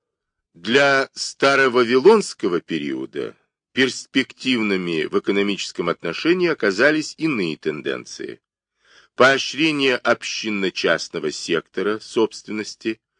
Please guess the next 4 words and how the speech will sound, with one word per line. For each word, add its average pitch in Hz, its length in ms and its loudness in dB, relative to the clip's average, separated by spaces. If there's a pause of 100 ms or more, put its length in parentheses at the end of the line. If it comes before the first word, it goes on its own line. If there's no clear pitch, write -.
(320)
и 120 180 2
раздача 117 680 2
царских 95 640 0
земель, 78 560 -4